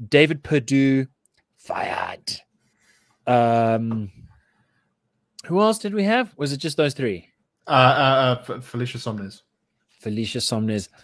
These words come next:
Speaker 1: fired. I think it's really nice. Uh, people who complain about cancel culture, uh, have some valid complaints under some disambiguations, but sometimes they really irritate me because in li-, in real
Speaker 2: No, but
Speaker 1: life,
Speaker 2: you see,
Speaker 1: you need to
Speaker 2: this is,
Speaker 1: fire people.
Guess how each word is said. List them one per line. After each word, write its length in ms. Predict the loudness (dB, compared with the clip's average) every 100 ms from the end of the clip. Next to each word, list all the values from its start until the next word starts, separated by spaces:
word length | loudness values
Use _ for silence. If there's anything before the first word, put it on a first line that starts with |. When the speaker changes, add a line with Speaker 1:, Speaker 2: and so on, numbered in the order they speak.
| _ _
Speaker 1:
fired. 1160 | _ -4 -2 -2 -2 -4 -4 -4 -6 -6 -10 -16 _ -20 -20 _ _
I 140 | 0
think 200 | 2 2
it's 140 | 2 4
really 240 | 6 6
nice. 480 | 6 4 0 -4 -14 _
Uh, 200 | 2 2
people 340 | 2 4 4
who 480 | 4 4 4 4 2 -4 _
complain 380 | -8 -4 -2 0
about 240 | 0 0
cancel 340 | -2 -6 -4 -4
culture, 580 | 0 0 0 -4 -4 -10 _ _ _ _ 2
uh, 240 | 4 4
have 240 | 2 0 0
some 240 | 0 0
valid 300 | 2 4 2
complaints 500 | -2 -4 0 0 0
under 180 | -4 -4
some 240 | -2 -4
disambiguations, 960 | -4 -6 -4 -4 -2 -2 -2 -6 -14 -16 _ -20 _
but 100 | -8
sometimes 260 | -2 0 0
they 120 | -2
really 360 | -2 0 0 0
irritate 380 | -4 -4 -10 -10
me 60 |
because 280 | -18 -10 -8
in 120 | -4
li-, 120 | -4 -4 -6
in 160 | -2
real 220 | 4 6
Speaker 2:
No, 80 | 6
but 60 | 4
Speaker 1:
life, 160 | 4
Speaker 2:
you 60 | 0
see, 140 | -6
Speaker 1:
you 120 | -8 -4
need 160 | 2
to 80 | 2
Speaker 2:
this 280 | 2 -6 -2
is, 60 | 2
Speaker 1:
fire 240 | 2 2
people. 320 | 0 -2 -2